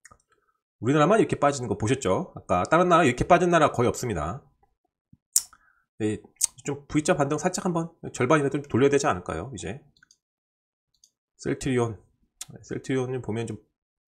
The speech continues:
딱 짠하죠. 네, 여기에서 공매도 쌓아놓고 갑자기 금융위에서 뭐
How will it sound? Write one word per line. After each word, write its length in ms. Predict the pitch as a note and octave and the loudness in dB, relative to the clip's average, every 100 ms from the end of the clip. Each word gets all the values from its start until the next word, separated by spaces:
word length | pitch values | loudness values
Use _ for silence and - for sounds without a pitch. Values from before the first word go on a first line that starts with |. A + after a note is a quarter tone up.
| _ | _
딱 220 | C#3 C#3+ | -4 -2
짠하죠. 640 | - E3 D3+ E3+ D3 D#3 - | 2 2 2 0 0 -2 -6
네, 220 | - G#2 - _ _ _ | -10 -10 -10 _ _ _
여기에서 340 | A2+ C3+ D3+ C#3+ | 2 4 4 2
공매도 340 | C3 C#3+ B2+ | 0 2 2
쌓아놓고 800 | - C#3+ C3+ - - G#3 A#3 - | 6 4 4 0 6 6 6 -2
갑자기 360 | - B2+ G#2+ | -4 -2 0
금융위에서 760 | A#2+ A#2+ A#2+ A2+ F#2 - C3 - _ _ - _ _ | -2 -2 -2 0 0 -2 -4 -6 _ _ -20 _ _
뭐 280 | - D#2+ - | -8 -8 -8